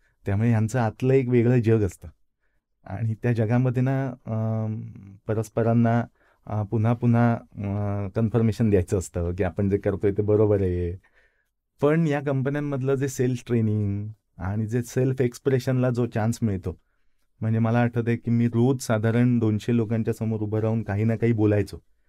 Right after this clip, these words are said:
की जे मला कॉलेजेसमध्ये, म्हणजे वालचंदला एक आमचं प्रेझेंटेशन होतं आणि एकदा मला वाटतं एमबीएला पण दोन चारदा असेल, म्हणजे हॉरिबल असं मी त्यावेळेला ते प्रेझेंटेशन केलेलं होतं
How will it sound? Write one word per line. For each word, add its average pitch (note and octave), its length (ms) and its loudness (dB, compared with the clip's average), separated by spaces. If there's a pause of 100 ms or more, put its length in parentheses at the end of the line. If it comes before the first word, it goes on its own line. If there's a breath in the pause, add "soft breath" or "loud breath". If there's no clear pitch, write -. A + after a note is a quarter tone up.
(360)
की B2 120 2
जे A#2+ 240 2
मला C3 220 2
कॉलेजेसमध्ये, A#2+ 840 0 (1120)
म्हणजे G2+ 180 -2
वालचंदला G#2+ 500 0
एक G#2+ 140 -2
आमचं G#2 260 -4
प्रेझेंटेशन G2 580 -4
होतं D#2+ 180 -6 (640)
आणि G#2+ 460 0
एकदा C3 500 -4 (100)
मला A2 280 -4
वाटतं A2 200 -6
एमबीएला A2 420 2
पण F2+ 340 -6
दोन F#2 320 -6
चारदा E2 300 -6
असेल, - 240 -18 (1300)
म्हणजे A2+ 220 0 (640)
हॉरिबल D3+ 360 4 (460)
असं B2+ 200 -2
मी B2+ 160 4
त्यावेळेला G#2+ 460 2
ते G#2+ 140 -4
प्रेझेंटेशन G2 600 -2
केलेलं F2+ 300 -2
होतं E2 200 -8